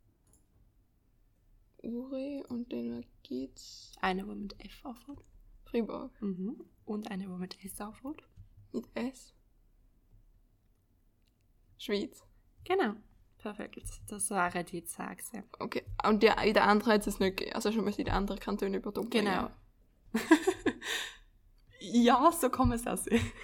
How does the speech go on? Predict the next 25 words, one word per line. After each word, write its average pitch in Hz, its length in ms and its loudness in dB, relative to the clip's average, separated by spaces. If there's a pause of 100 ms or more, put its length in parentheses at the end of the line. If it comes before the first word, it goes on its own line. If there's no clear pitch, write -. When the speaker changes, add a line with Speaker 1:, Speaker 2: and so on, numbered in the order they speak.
(640)
Speaker 1:
Ja. - 60 -8 (280)
Speaker 2:
Ähm, 208 340 8
und 214 140 2
was 214 180 0
denkst 185 480 2
du, 185 120 -4
wie 202 140 4
oft 196 520 0
ist - 220 -2
Todesstrafe 180 800 -4 (300)
vollzogen 175 720 -2
worden? 165 420 -4 (1300)
Speaker 1:
Also - 160 -2
insgesamt, 202 680 -2
oder 220 180 -2
was? 240 240 -4 (320)
Speaker 2:
Mhm. 208 200 -4 (840)
Insgesamt, 185 600 -4
ja. 202 120 -10 (640)
Speaker 1:
Aha. 220 120 10
Speaker 2:
Oder 214 200 10
zwischen 214 580 6
achtzehnhunderteinundfünfzig - 1600 -2
bis 190 200 -2
achtzehnhundertdreiundsiebzig. - 1400 -4